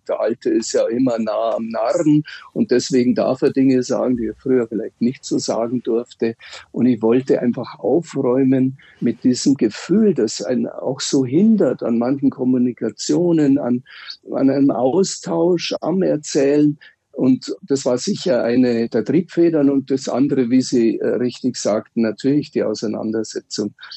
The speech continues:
mit meinem Vater, die ich auch zu einem guten Ende, der lebt ja nicht mehr und ich wollte sie auch noch mal zu einem guten Ende führen. Wir haben uns Gott sei Dank zu Lebzeiten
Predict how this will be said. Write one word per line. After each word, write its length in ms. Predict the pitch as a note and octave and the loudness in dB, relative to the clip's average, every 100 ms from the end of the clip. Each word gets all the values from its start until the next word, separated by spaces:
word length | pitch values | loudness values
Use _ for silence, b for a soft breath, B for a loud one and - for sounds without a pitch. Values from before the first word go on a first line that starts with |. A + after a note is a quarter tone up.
| - | -10
mit 300 | - A#2+ - | -2 -2 0
meinem 240 | G#2+ G#2+ G#2 | -2 -2 -4
Vater, 580 | - E2 G#2 A2+ A2 - b b - | -8 -6 -4 -2 -2 -6 b b -2
die 120 | C#3+ | 0
ich 100 | C#3+ | 2
auch 140 | B2+ | 0
zu 140 | - C#3+ | 0 0
einem 120 | A2+ | 2
guten 320 | A2 D3+ D3 | 2 2 2
Ende, 380 | - D3+ E3 G#2+ | 2 2 2 0
der 100 | G#2+ | 0
lebt 320 | A#2 D#3 D#3 | 2 0 0
ja 100 | G2+ | -2
nicht 340 | G2+ A2+ A2+ - | 0 -2 -2 -2
mehr 180 | A#2+ | 0
und 180 | A#2 G#2+ B B - | 0 -4 B B -6
ich 140 | A2+ | 2
wollte 220 | B2 D3 | 2 2
sie 100 | - | 2
auch 100 | B2+ | 4
noch 200 | B2+ C#3 | 4 4
mal 260 | F3+ E3 D3 | 4 2 2
zu 100 | C3+ | 2
einem 100 | B2+ | 2
guten 280 | C#3 C#3 A2 | 2 2 0
Ende 360 | G2+ C3 B2+ | 2 2 2
führen. 320 | - G#2 G#2 | 0 -2 0
Wir 140 | G#2+ A2 | -2 -2
haben 140 | C3 | -2
uns 180 | B2+ - | -2 -2
Gott 220 | A2 F2 | -4 -4
sei 160 | - F#2 | -4 -6
Dank 340 | F#2+ G#2+ G#2 | -4 -8 -8
zu 140 | - G2+ | -4 -4
Lebzeiten 840 | G#2+ A#2 - C3 G#2 G#2+ - | -4 -6 -6 -2 -2 -2 -4